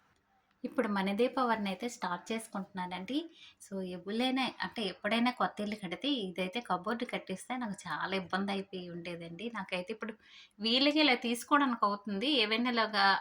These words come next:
అర్జెంటుగా మనం పసుపు, కుంకుమ, పువ్వులు ఇలా పెట్టుకొని పూజ చేసుకుంటే బెటర్ అండి. అదే డోర్లు అయితే మనం కూర్చునేటప్పుడు వెనక్కి జరగడము, ముందుకు తీయడం అలాగ అవుతుంటది. So, నేనైతే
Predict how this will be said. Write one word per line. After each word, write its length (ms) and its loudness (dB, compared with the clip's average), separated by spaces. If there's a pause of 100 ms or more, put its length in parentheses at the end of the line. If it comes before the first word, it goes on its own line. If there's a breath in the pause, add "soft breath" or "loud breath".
అర్జెంటుగా 540 0
మనం 240 4 (120)
పసుపు, 360 2
కుంకుమ, 580 2
పువ్వులు 400 -2
ఇలా 200 2
పెట్టుకొని 540 -4
పూజ 260 -10
చేసుకుంటే 480 -6
బెటర్ 340 -4
అండి. 200 -8 (500 loud breath)
అదే 260 6
డోర్లు 400 6
అయితే 260 2
మనం 260 6
కూర్చునేటప్పుడు 760 2
వెనక్కి 340 2
జరగడము, 500 4
ముందుకు 380 0
తీయడం 380 2
అలాగ 280 2
అవుతుంటది. 640 -2 (560 soft breath)
So, 140 -8 (100)
నేనైతే 440 0